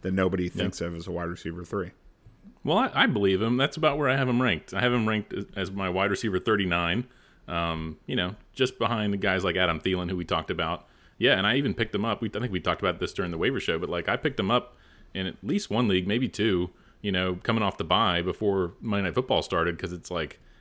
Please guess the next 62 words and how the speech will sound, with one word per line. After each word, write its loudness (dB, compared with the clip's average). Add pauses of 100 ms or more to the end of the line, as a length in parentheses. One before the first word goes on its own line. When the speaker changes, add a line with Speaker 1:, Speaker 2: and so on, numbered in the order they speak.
(100)
Speaker 2:
with -6
some 0
of 2
the 0
buys 2
you, -8
you -2
may 0
have 0
and 0
injuries, -4
uh, -6
he -6
might -4
be -4
a 0
flex 0
play, -2 (100)
and -8
he 0
is 4
for -2
me 2
in 0
one -4
league. -8 (420)
Speaker 1:
Yeah, 8
I 12
have 6
him 0
at 2
wide 4
receiver -2
thirty-six, -2
so -8
I -4
wanted 0
to, -2 (1120)
maybe 4
that's 6
us 2
proving 6
a 6
point, 10
but 2
I 4
wanted 8
to 6
get 6
him 4
in 4
my 0
top 2
thirty-six 0
Speaker 2:
<laughs> -
Speaker 1:
receivers 4
'cause -6
I -2
think -4
he -2
belongs -8
there. -6